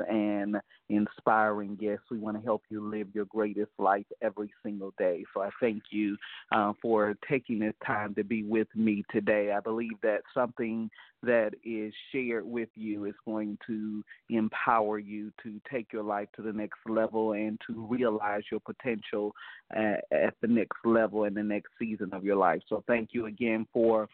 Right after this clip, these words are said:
joining me and being a part of the show. I believe this is gonna be a really, really good one today, so I hope that you'll stay tuned. I invite you to connect with me beyond this podcast. You can connect at w w w dot jamel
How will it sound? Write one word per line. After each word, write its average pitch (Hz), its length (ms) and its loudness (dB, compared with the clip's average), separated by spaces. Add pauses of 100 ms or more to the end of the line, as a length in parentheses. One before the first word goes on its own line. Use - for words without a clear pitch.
(400)
joining 123 400 0
me 117 220 -2
and 110 120 -4
being 110 220 -2
a 104 60 -4
part 113 320 0
of 101 160 -4
the 107 100 -6 (140)
show. 120 500 2 (300)
I 110 200 0
believe 113 340 -2
this 117 220 -4
is 107 80 -20
gonna 113 240 -6
be 107 160 -10
a 107 60 -4
really, 113 340 -2
really 110 260 0
good 107 280 -2
one 107 180 -6
today, 107 440 0
so 104 80 -4
I 107 60 -2
hope 110 200 2
that 107 180 -4
you'll 110 240 2
stay 107 200 0 (140)
tuned. 131 420 4 (360)
I 113 120 6
invite 110 420 2 (100)
you 120 180 -4
to 113 420 -4
connect 117 400 -2
with 113 220 -2
me 107 200 -4
beyond 110 580 2
this 107 140 2 (140)
podcast. 110 600 0 (140)
You - 100 -20
can 113 120 -14
connect 113 440 -6
at 101 240 -2
w 107 320 -2
w 107 400 -2
w 107 400 -2
dot 98 300 0 (120)
jamel 107 420 -4